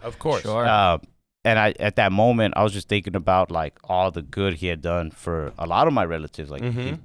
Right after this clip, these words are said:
Speaker 3: he took, you know, my grandma out of a bad neighborhood. He retired her. He, he had, like, helped out tons of our family in Mexico, make sure they had a roof over their head.
Speaker 2: Mm-hmm.
Speaker 3: Like,
Speaker 1: Sure.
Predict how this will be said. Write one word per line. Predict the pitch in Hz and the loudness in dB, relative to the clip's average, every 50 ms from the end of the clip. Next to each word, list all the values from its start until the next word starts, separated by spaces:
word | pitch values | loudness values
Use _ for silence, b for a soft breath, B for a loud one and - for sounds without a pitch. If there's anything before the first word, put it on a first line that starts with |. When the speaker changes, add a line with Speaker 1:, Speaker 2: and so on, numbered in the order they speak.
| - - | -16 -18
Speaker 3:
he | 80 80 | -18 -14
took, | - - 123 135 123 98 - - _ _ _ _ _ _ _ _ _ _ - - | -6 -2 -2 -2 -2 -4 -10 -20 _ _ _ _ _ _ _ _ _ _ -12 -8
you | 92 | -6
know, | 85 85 80 | -6 -6 -6
my | 78 78 | -8 -8
grandma | 69 - 95 101 101 92 92 | -2 0 0 2 2 2 0
out | 92 92 | 0 0
of | 85 | -2
a | 90 85 | -6 -4
bad | 78 90 90 87 - | -2 -2 -2 -2 -2
neighborhood. | 85 85 76 85 82 82 82 | -6 -8 -6 -8 -8 -8 -8
He | 82 | -10
retired | 82 76 - - 85 85 80 73 | -10 -10 -4 -2 -2 -2 -2 -2
her. | 78 82 80 | -4 -6 -6
He, | 78 78 82 80 - - | -6 -6 -10 -12 -12 -12
he | - 85 | -10 -8
had, | 85 85 - | -8 -8 -8
like, | 82 78 73 71 _ - | -8 -8 -8 -10 _ -12
helped | - - 90 82 _ - | -6 -4 -4 -4 _ -2
out | 98 90 85 82 - | 0 0 0 0 -2
tons | - 92 90 82 | -4 -4 -4 -4
of | 87 82 82 | -6 -6 -6
our | 82 78 | -6 -6
family | - 90 87 85 82 85 78 | -6 -6 -8 -8 -8 -10 -10
in | 76 | -10
Mexico, | 80 78 76 - - - - 80 78 80 78 71 - | -10 -12 -14 -16 -20 -16 -12 -10 -8 -8 -8 -10 -14
make | - 67 82 80 | -14 -12 -12 -12
sure | - - 85 80 | -10 -10 -10 -8
they | 80 | -6
had | 80 78 | -6 -6
a | 78 | -8
roof | 73 78 82 - | -10 -12 -12 -10
over | 82 78 78 78 | -10 -8 -6 -4
their | 76 76 | -4 -4
head. | 71 76 | -4 -4
Speaker 2:
Mm-hmm. | 78 71 | -4 -4
Speaker 3:
Like, | 76 - | -4 -2
Speaker 1:
Sure. | 117 139 143 - | 0 0 -2 -2